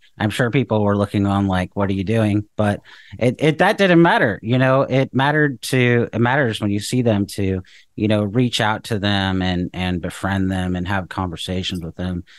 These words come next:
And you guys even talk about this in the book, you know, um, you know, reaching out to them, talking to them, even, even having a conversation with them can be, like you said, Ross, earlier, a vehicle, uh, to share the gospel with them. And, uh,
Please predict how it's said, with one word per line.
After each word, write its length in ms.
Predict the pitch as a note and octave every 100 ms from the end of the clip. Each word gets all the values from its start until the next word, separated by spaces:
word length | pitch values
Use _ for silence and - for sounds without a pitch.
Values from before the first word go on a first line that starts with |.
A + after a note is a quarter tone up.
| -
And 120 | - D#3+
you 80 |
guys 240 | G3+ A#3 F3+
even 240 | E3 B2+
talk 300 | G#2 C3+ C#3+
about 240 | G#2+ G2+ F#2+
this 240 | G#2 -
in 100 | G2+
the 80 | F2
book, 420 | G#2 A2 G#2 -
you 100 | G#2
know, 320 | F#2+ F#2 F#2+ - - - _ -
um, 580 | G2+ G2 F#2+ F#2 F2+ G2 _ _ _
you 160 | - F#2+
know, 240 | F#2 F2+ E2+
reaching 400 | A#2 A#2+ A#2 G2+
out 180 | G2 F#2+
to 140 | G#2+
them, 400 | F#2 F#2+ F2+ F2+
talking 560 | - G#2 G2 - G2 F#2+
to 60 |
them, 400 | F2+ F#2 F#2 F#2 F#2
even, 400 | A2+ G#2+ G#2+ -
even 280 | G#2+ G#2+ G#2
having 340 | G#2+ G#2+ G2
a 80 | F2
conversation 720 | - G2+ F2 - G2 - G2
with 100 | F2+
them 300 | F#2 F2+ F2
can 160 | F#2
be, 320 | F2 F#2 F#2 - - -
like 220 | - F#2 G2+
you 80 |
said, 240 | G2 G#2+ F2
Ross, 340 | F#2 F2+ F2
earlier, 360 | G2+ G2 F2 E2
a 100 | F2
vehicle, 800 | E2 G#2 A2 G2+ - E2 E2+ - - - -
uh, 320 | F#2 F#2 F#2 -
to 420 | - G2 F#2 F2+
share 320 | - G#2+ G2
the 80 | F2+
gospel 500 | - F2 F#2+ - E2
with 240 | D#2+ E2 -
them. 320 | F2 E2+ E2+
And, 320 | - - D#2
uh, 300 | - - E2